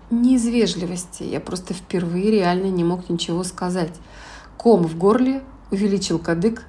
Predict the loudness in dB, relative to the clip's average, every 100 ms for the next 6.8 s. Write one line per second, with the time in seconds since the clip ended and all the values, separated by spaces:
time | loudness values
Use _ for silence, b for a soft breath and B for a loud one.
0 | -6 -4 -2 -2 -2 -2 -2 -4 -8 -12
1 | -4 2 2 2 -4 -6 -10 -6 -6 -6
2 | -8 -8 -8 -6 -8 -12 -18 -20 -20 -20
3 | -20 -20 -20 -16 -12 -10 -12 -16 -20 -20
4 | -20 -20 -18 -10 -10 -4 -4 -2 -2 -2
5 | -4 -4 -6 -6 -6 -8 -6 -4 0 0
6 | 0 -4 -6 -6 0 2 2